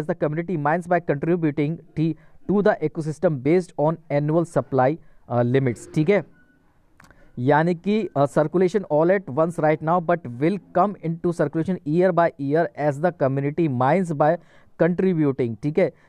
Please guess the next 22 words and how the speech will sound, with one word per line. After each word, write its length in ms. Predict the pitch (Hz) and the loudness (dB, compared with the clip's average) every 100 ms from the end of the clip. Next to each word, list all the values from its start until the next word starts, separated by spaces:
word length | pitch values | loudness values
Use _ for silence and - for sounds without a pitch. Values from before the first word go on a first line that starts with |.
| - | -2
यानी 280 | 127 147 170 | 0 0 0
कि 140 | 202 | -2
जो 240 | 156 - 175 196 - - | -4 2 2 2 -2 -4
कंट्रीब्यूशन 600 | 156 156 202 196 175 175 | -2 0 -2 -2 -2 0
से 120 | 185 | 0
यहाँ 220 | 170 143 | 0 0
पर 140 | 147 165 | 0 -2
जो 100 | 170 | -2
कम्युनिटी 440 | 156 143 156 165 | 0 0 0 2
होगी 180 | 165 156 | 0 2
जो 120 | 175 | 0
माइन 340 | 143 120 139 170 | 0 2 0 2
करेगी, 340 | 151 131 131 | 0 0 -2
ठीक 260 | 123 143 165 | -4 -4 0
है, 120 | 151 - - - - - | 0 -2 -16 -20 -6 0
so 100 | 202 208 - _ - _ | 2 2 -6 _ -20 _
वो 380 | 131 123 185 220 - | -8 2 4 2 0
ecosystem 680 | 170 190 180 175 - 196 175 123 | -4 -4 -2 -4 0 -2 -2 -2
based 280 | 156 214 - - | 2 2 0 -4
on 180 | 156 175 - | -2 -2 0
annual 280 | 151 156 175 170 | 0 2 0 -2
supply 260 | 156 165 | -2 0